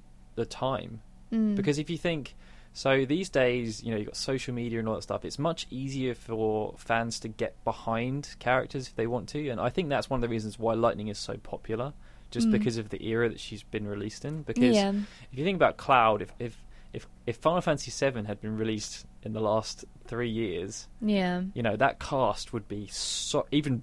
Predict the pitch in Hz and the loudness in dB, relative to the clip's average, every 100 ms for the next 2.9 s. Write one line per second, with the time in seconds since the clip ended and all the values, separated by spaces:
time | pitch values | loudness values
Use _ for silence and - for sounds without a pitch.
0 | - 156 143 104 95 - - 113 107 107 | 2 4 4 2 0 -4 -6 -2 0 0
1 | 104 113 110 107 104 98 101 - 226 226 | -2 2 2 2 -2 -4 -4 -4 2 4
2 | 208 190 156 175 147 110 85 - 120 | 6 8 6 4 -2 -4 -6 -2 -2